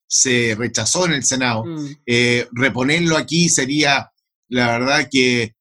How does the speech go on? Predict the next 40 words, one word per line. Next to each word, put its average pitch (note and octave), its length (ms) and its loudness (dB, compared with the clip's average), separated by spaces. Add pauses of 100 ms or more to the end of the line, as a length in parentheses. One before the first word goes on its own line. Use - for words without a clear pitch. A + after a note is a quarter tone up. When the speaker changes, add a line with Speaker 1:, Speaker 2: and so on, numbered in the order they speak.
(220)
Speaker 1:
un A#2+ 680 0
despropósito B2+ 720 -2
enorme. D#3+ 600 -2
Speaker 2:
O A#3+ 140 2
alargar B3 360 2
el C4 120 -8
trámite, B3 440 0
¿no? A#3 280 2
Por A3 200 0
la G3+ 200 2
presentación G3 560 -2
de A#3 80 0
las A3+ 140 2
indicaciones A3 600 0
sería A3 260 2
más A3 120 0
largo A3 200 2
el, G#3+ 200 -2
el G3 140 -2
proceso. G#3+ 540 2
Speaker 1:
Sería D#3+ 340 2
un D#3 80 -2
despropósito D3+ 560 -2
enorme, D#3+ 360 2
sería D3 600 2
entrar C#3+ 260 -2
a - 20 0
una D3+ 100 0
discusión C#3+ 560 -2
que C3 180 0
está C3 300 0
zanjada D#3 720 0
y B2+ 120 -2
que B2+ 200 0
de B2+ 100 -2
verdad B2+ 420 0
que C3+ 120 0
nadie D3+ 220 0
está C#3+ 240 -2
de, D3 140 0